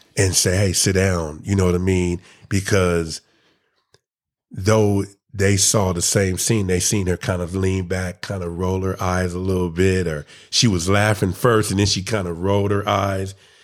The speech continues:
and he was laughing. So you get the way it shows is like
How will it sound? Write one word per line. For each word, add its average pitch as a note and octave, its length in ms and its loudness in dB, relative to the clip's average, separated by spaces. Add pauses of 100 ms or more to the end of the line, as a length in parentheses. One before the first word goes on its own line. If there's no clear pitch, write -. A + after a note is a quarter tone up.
(200)
and F#2+ 140 -2
he A2+ 200 2
was A2 240 2
laughing. G2+ 640 0 (220)
So - 160 -2
you G#2 200 0
get A2 400 0 (760)
the G2 160 -6
way G#2+ 260 2
it F2 100 -4
shows G#2+ 560 0
is F2+ 140 -6
like F2 300 -6